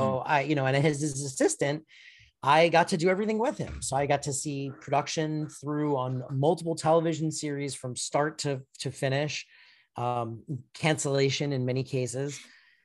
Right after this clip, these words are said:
Speaker 2: Uh, we shot a bunch of pilots that didn't go anywhere, but it was, you know, one of the best jobs I ever had. And throughout all that, I just kept writing. I would go home after, you know, a thirteen-hour day at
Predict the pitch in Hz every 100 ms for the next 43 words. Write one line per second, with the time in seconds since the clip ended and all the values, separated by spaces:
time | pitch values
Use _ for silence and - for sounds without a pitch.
0 | _ 120 123 123 123 123 120 135 127 156
1 | 131 104 147 135 151 139 135 135 135 135
2 | 135 131 131 127 127 127 139 156 165 170
3 | 185 180 - - 196 180 156 175 220 175
4 | 170 180 170 165 156 139 127 190 196 151
5 | 139 131 156 143 165 147 135 135 131 127
6 | 135 - - 160 147 127 139 160 175 165
7 | 135 135 117 _ _ _ _ _ _ -
8 | 151 123 147 151 147 143 139 147 143 143
9 | 139 139 131 127 - 143 123 160 135 135
10 | 131 135 135 135 135 123 135 127